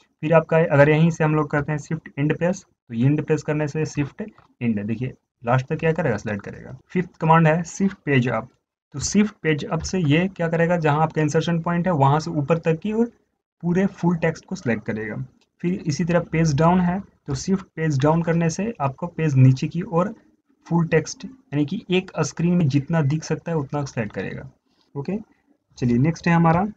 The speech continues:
control शिफ्ट, अ, राइट एरो। तो control shift है हमारा, जहाँ भी insertion point है, control shift right arrow से देखिए वन one word सिलेक्ट करेगा।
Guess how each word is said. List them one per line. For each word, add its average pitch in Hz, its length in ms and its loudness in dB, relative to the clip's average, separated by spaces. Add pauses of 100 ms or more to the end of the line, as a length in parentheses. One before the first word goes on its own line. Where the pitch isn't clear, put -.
(120)
control 160 420 0
शिफ्ट, 202 440 -2
अ, - 40 -20 (760)
राइट 143 500 4
एरो। 113 260 -6 (240)
तो 139 60 -8
control 151 480 0
shift 185 360 -4
है 156 60 -2
हमारा, 143 280 2
जहाँ 160 260 0
भी 175 100 2
insertion 160 400 -2
point 143 280 0
है, 180 60 -2
control 156 420 -2
shift 180 400 -6
right 135 240 0
arrow 143 160 0
से 143 120 -4
देखिए 139 220 -2
वन 147 300 4
one 190 200 2
word 151 260 4
सिलेक्ट - 340 -2
करेगा। 107 280 -2